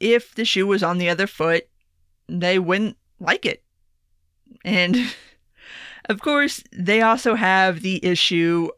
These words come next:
of hypocrisy because of what they did with Merrick Garland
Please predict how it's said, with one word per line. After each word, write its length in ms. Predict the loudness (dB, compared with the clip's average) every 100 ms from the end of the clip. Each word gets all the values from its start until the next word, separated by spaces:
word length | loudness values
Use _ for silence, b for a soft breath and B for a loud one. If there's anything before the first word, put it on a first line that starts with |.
| 0
of 640 | 2 4 4 2 0 -8 -6
hypocrisy 800 | -2 0 0 -2 -8 -8 -10 _ b b b b
because 500 | -2 0 2 2 0
of 160 | -2
what 160 | 0 0
they 120 | 0
did 400 | 0 0 2 0
with 220 | -2 -4
Merrick 280 | 0 0 0
Garland 500 | 0 -2 -2 -4 -8